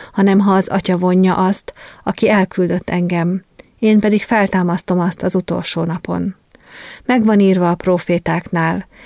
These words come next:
és mindnyájan Istentől tanítottak lesznek. Valaki azért az Atyától hallott, és tanult,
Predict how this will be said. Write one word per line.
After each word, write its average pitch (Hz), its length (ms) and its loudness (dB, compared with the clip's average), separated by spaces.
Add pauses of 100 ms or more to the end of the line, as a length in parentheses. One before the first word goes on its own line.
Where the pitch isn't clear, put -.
(220)
és 202 200 0
mindnyájan 226 680 4
Istentől 180 600 0
tanítottak 170 720 -4
lesznek. 170 600 -6 (320)
Valaki 202 380 2
azért 185 360 2
az 175 120 -2
Atyától 208 560 0
hallott, 214 680 2
és - 180 -8
tanult, 202 540 2